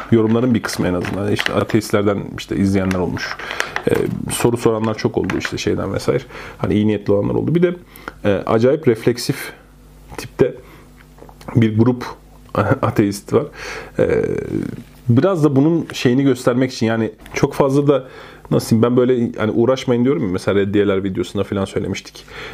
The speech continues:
Ee, bu konunun inatçısı insanlarla uğraşıp vakit kaybetmemek lazım. İyi niyetli insanlar var, ee, ve bunlara sesimiz ulaşmıyor. Biraz daha buralara yönelmek lazım. Buna bir örnek olsun diye mesela bu videonun altına gelen,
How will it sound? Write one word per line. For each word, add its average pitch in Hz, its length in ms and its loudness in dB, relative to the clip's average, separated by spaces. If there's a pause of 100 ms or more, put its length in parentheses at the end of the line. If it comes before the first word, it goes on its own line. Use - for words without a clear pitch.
(180)
Ee, 98 180 2
bu 120 60 2
konunun 135 380 2
inatçısı 113 500 0
insanlarla 120 480 2
uğraşıp 107 300 0
vakit 107 200 -2
kaybetmemek 104 560 -2
lazım. 85 280 -4
İyi 117 120 2
niyetli 110 300 0
insanlar 113 380 0
var, 117 220 -2 (480)
ee, 87 180 0
ve 101 120 2
bunlara 107 280 2
sesimiz 107 420 -2
ulaşmıyor. 113 380 -2
Biraz 120 220 2
daha 110 120 2
buralara 113 300 2
yönelmek 98 440 -2
lazım. 104 200 -2 (460)
Buna 170 180 2
bir 147 60 4
örnek 143 240 2
olsun 147 220 0
diye 120 80 4
mesela 156 380 0
bu 139 160 2
videonun 143 320 2
altına 131 320 0
gelen, 123 280 0